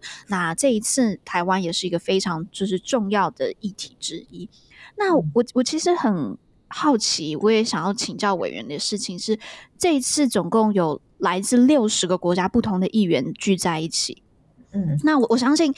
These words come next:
Speaker 1: 每个国家还有每个议员他们在意的议题都是不一样的。那面对这么，这么多的国家的议员，委员你要怎么去说服他们台湾的重要性？要怎么说服他们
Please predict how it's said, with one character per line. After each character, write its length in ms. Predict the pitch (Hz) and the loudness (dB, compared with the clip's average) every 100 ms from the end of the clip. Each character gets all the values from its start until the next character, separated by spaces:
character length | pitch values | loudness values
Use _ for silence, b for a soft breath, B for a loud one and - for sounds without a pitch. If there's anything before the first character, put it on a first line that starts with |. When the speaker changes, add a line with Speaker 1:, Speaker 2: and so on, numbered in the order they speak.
| B B | B B
Speaker 1:
每 180 | B 208 | B 2
个 140 | 208 220 | 2 2
国 220 | 196 185 | 2 2
家 240 | 202 190 | 2 -2
还 100 | 214 | 0
有 100 | 214 | 2
每 140 | 214 - | 0 0
个 100 | 190 | 2
议 120 | 226 | 4
员 160 | 196 190 | 4 4
他 100 | 214 | 2
们 140 | 202 | 2
在 220 | 214 196 | 2 0
意 20 | |
的 80 | 185 | 0
议 220 | 165 214 | 0 0
题 160 | 180 - | 0 -2
都 160 | 170 180 | -2 -2
是 100 | 185 | -2
不 240 | 185 175 | -2 -2
一 120 | 165 | -2
样 220 | 175 87 | -4 -4
的。 140 | - - | -4 -2
那 180 | 269 269 B B | 0 0 B B
面 200 | 339 330 | 0 2
对 140 | 285 277 | 2 0
这 240 | - 349 | 2 2
么， 160 | 262 214 | 4 2
这 180 | 214 247 | 2 2
么 160 | 190 | 2
多 240 | - 185 185 | 2 2 2
的 120 | 165 | 0
国 240 | - 160 | -4 -6
家 400 | - 190 165 160 | -6 -6 -4 -4
的 200 | - 160 | -4 -4
议 280 | - 214 190 | 0 -2 -2
员， 220 | - 117 - b b b b b _ _ - | -6 -10 -12 b b b b b _ _ -2
委 180 | 220 220 | 2 4
员 120 | 247 | 6
你 60 | 233 | 4
要 160 | 233 | 4
怎 160 | 294 190 | 0 0
么 140 | 180 | -2
去 580 | - - 320 302 240 220 - | -4 -4 2 6 6 4 -2
说 240 | - 320 | 0 2
服 160 | 262 190 | 2 0
他 200 | - 214 | 0 0
们 120 | 214 | 0
台 280 | 175 170 160 | -2 -2 0
湾 180 | 180 190 | 2 2
的 100 | 165 | 2
重 240 | - 165 | 0 0
要 200 | 165 160 | 0 -2
性？ 180 | - 170 | -4 -2
要 140 | 214 | -2
怎 100 | 208 | -2
么 100 | 165 | -6
说 240 | 175 - 220 | -4 -2 -2
服 200 | - 180 | -4 -10
他 200 | - 185 | -6 -4
们 200 | 190 | -2